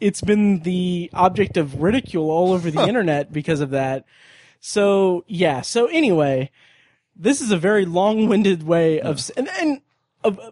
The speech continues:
Speaker 1: way of saying that A M C now has, has an A-list feature that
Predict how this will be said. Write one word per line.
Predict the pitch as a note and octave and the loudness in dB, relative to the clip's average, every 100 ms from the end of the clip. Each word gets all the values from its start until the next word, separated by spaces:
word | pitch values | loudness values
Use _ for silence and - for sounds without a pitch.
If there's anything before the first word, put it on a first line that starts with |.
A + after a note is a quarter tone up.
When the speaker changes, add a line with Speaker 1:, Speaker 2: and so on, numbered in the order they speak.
| - | -6
Speaker 1:
way | F#3 G#3 | 0 2
of | F3+ | 2
saying | - F3 E3 | 2 2 4
that | D#3 D#3+ - | 2 0 -6
A | G3 G3 | 0 2
M | G3 | 2
C | F#3+ F3 | -2 0
now | D#3+ D#3 | 2 4
has, | E3+ E3 D3 - E3 | 2 -2 -4 -10 -4
has | D#3+ D#3 D3+ | 0 2 2
an | D#3 | 0
A-list | D#3 D#3+ D#3+ D#3+ - - | 0 0 2 0 -4 -6
feature | E3 C#3+ D3 D3 | -4 -2 -2 0
that | C#3+ C#3 | 2 0